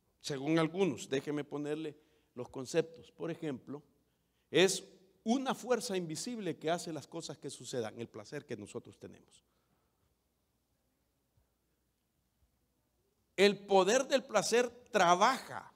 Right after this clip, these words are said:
en todo momento. Es consistente. Influencia nuestro tiempo. Se toman decisiones mayores o menores por causa del placer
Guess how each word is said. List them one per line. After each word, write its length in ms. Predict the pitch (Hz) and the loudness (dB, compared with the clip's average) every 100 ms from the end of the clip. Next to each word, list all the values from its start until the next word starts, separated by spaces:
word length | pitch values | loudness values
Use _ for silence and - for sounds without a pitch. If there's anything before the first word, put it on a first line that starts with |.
| _ _ _ _ _ | _ _ _ _ _
en 360 | - 151 127 - | 0 0 -2 0
todo 260 | 214 147 | 2 2
momento. 540 | 120 120 123 104 _ _ _ _ _ _ _ _ _ _ _ _ _ _ _ _ _ _ - | -6 -8 -12 -16 _ _ _ _ _ _ _ _ _ _ _ _ _ _ _ _ _ _ 2
Es 420 | 175 208 - - - _ | 4 4 2 -4 -16 _
consistente. 1040 | - 180 165 165 156 - 233 202 - 101 - _ _ _ _ _ _ _ _ _ _ _ _ _ _ _ _ - | 2 4 4 0 -2 2 2 2 -6 -18 -20 _ _ _ _ _ _ _ _ _ _ _ _ _ _ _ _ 0
Influencia 760 | 202 185 - 185 214 220 208 190 | 2 2 2 4 4 4 0 2
nuestro 380 | 180 165 170 160 | 2 0 -6 -8
tiempo. 520 | 233 220 190 - - - _ _ _ _ _ _ _ _ _ _ _ _ | -2 -2 -2 -12 -18 -20 _ _ _ _ _ _ _ _ _ _ _ _
Se 180 | - 175 | 2 4
toman 400 | - 214 226 220 | 6 6 6 6
decisiones 580 | 202 - - 190 202 202 | 4 2 0 0 2 2
mayores 560 | 185 160 175 220 220 180 | 2 4 4 4 0 0
o 80 | |
menores 440 | 160 156 196 185 - | -2 0 -2 -2 -6
por 160 | 139 | -6
causa 320 | - 180 180 160 | -2 -2 0 -2
del 100 | - | -4
placer 340 | 139 - | -6 -4